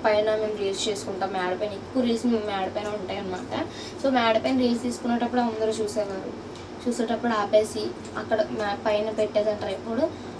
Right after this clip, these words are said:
ట్రైపాడ్ అంటే చిన్న బిందెలా ఉండేది, దాన్ని పెట్టి తీసుకునేవాళ్ళమి మా ఇంత పిన్ని నేను. ఇంకా వాళ్ళు చూడగానే ఆపేసి కిందన పెట్టేసుకునేవాళ్ళమి. మేడ పైన కూ-, పెట్టేసుకొని కూర్చొని చేసుకునేవాళ్ళం రీల్స్. మళ్ళీ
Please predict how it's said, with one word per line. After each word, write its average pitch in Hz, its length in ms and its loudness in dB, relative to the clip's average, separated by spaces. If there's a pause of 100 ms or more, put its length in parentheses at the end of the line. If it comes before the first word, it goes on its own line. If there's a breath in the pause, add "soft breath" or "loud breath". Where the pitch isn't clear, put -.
ట్రైపాడ్ 226 380 4
అంటే 214 200 6
చిన్న 208 520 -2
బిందెలా 220 280 6
ఉండేది, 214 380 2
దాన్ని 214 160 0
పెట్టి 208 240 -4
తీసుకునేవాళ్ళమి 214 800 -4 (280 loud breath)
మా - 60 0
ఇంత 196 180 -6
పిన్ని - 260 -6
నేను. 220 280 -2
ఇంకా 247 140 2
వాళ్ళు 226 280 2
చూడగానే 208 400 2
ఆపేసి 214 420 0
కిందన 240 300 6
పెట్టేసుకునేవాళ్ళమి. 208 880 0 (540 loud breath)
మేడ 214 260 4
పైన 233 160 6
కూ-, 233 280 0
పెట్టేసుకొని 208 480 2
కూర్చొని 247 380 4
చేసుకునేవాళ్ళం 190 800 2
రీల్స్. - 280 0 (720 loud breath)
మళ్ళీ 240 440 6